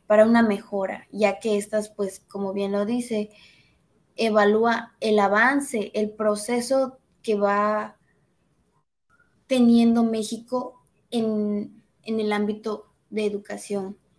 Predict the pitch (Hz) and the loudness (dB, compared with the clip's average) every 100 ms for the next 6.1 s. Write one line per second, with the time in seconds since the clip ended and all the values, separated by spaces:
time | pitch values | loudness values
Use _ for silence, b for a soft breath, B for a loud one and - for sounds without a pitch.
0 | _ _ _ _ - 220 214 208 214 214 | _ _ _ _ -8 -6 -2 0 2 0
1 | 202 202 - - 196 196 190 202 202 202 | -2 -4 -8 -6 -4 -4 -4 -4 -2 -2
2 | 196 202 202 202 - 208 208 208 202 196 | -2 -2 -2 -4 -4 -4 -2 -4 -4 -2
3 | 190 190 190 _ _ _ _ 214 202 202 | -2 -2 -4 _ _ _ _ -4 -2 -2
4 | 143 135 - _ _ _ _ _ _ _ | -2 -4 -8 _ _ _ _ _ _ _
5 | _ _ _ _ - 196 190 185 180 196 | _ _ _ _ -6 -4 -4 -4 -6 -10